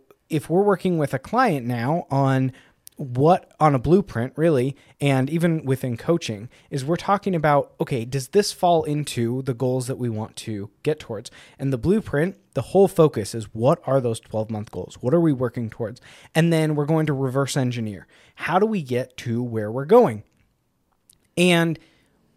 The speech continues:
what we don't want to create is one more thing that is going to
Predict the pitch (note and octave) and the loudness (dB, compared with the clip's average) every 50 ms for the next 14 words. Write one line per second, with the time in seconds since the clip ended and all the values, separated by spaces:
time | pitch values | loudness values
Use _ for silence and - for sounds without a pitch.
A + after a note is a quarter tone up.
0 | _ - D#3+ D#3 G3+ G#3+ F3 G3+ G3 E3+ D3 C3+ E3 F#3 A3 C4 - - F#3+ E3+ | _ -8 -2 0 2 2 2 0 -2 -2 0 2 2 4 2 2 0 -2 -4 -2
1 | C#3 - D#3+ - - - D3 C#3 A#2+ G#2+ G#2 A#2+ D3 - _ _ _ _ _ _ | -2 -4 -6 -6 -4 -2 0 0 0 0 0 -2 -4 -8 _ _ _ _ _ _
2 | - D#3+ D3+ C#3+ D3 D3 D#3+ F3 G3+ G#3+ G#3+ G#3 G3+ F3+ - - C#3+ B2+ B2+ C3 | -2 -2 0 0 0 0 0 0 2 2 2 2 0 0 -2 -2 -2 -2 -2 -4
3 | D#3 E3 _ _ _ _ _ _ - D#3 D#3 D3 D3+ C#3 C3+ C3+ D3+ D3+ D3+ D#3 | -8 -10 _ _ _ _ _ _ -2 -2 -2 -2 -2 -6 -4 -2 -2 0 0 -2
4 | D3+ - - D3+ C#3+ C3 C3 C3+ | -4 -4 -2 0 2 2 2 0